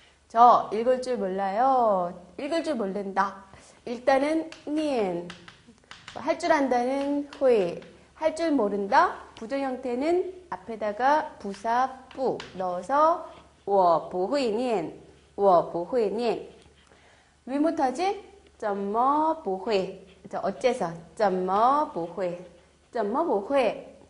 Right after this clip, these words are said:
아직 배워본 적이 없습니다. 음, 부사 아직은 뭐라고 하냐면요. 하이. 아직까지 배워본 적이 없어요. 배우다 学. 배운 적이 있다. 学过. 자, 学过.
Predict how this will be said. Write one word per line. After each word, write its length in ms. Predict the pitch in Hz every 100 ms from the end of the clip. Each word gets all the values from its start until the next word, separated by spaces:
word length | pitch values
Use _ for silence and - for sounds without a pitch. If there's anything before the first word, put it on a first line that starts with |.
| - _ _ _
아직 480 | 214 220 294 277 -
배워본 400 | 247 269 285 269
적이 180 | 269 226
없습니다. 1040 | 165 - 247 254 240 202 208 208 165 - - - _ -
음, 400 | 208 208 208 208
부사 600 | 214 214 240 247 349 339 -
아직은 480 | 190 196 262 285
뭐라고 260 | 226 202 214
하냐면요. 680 | 208 196 190 202 262 311 339 - -
하이. 600 | 220 190 180 220 180 - - -
아직까지 680 | 185 196 269 269 233 220 277
배워본 300 | 240 220 214
적이 140 | 202 254
없어요. 440 | - - 180 180 - - _
배우다 440 | 233 247 277 330 403 - - -
学. 760 | - - 220 196 233 285 - - _ -
배운 240 | 220 220
적이 240 | 233 233
있다. 400 | 196 - 285 - 427 - - - _
学过. 840 | - - 202 185 240 302 247 190 180
자, 140 | 165
学过. 760 | 143 - 175 180 226 202 165